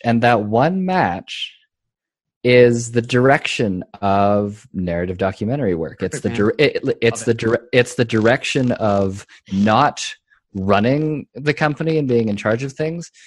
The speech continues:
Speaker 1: but being my piece and then working in tandem with everyone else as a collective
Speaker 2: Yes.
Speaker 1: to get, to get things done, to make dope stuff.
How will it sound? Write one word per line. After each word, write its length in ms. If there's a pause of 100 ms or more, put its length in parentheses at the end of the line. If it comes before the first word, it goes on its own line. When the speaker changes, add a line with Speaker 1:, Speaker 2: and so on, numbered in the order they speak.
(120)
Speaker 1:
but 420
being 420
my 500 (120)
piece 680 (400)
and 200
then 400 (220)
working 520
in 280
tandem 460
with 180
everyone 420
else 340
as 240
a 60
collective 1040 (560)
Speaker 2:
Yes. 400
Speaker 1:
to 80
get, 260
to 120
get 240
things 300
done, 320
to 160
make 440
dope 280
stuff. 440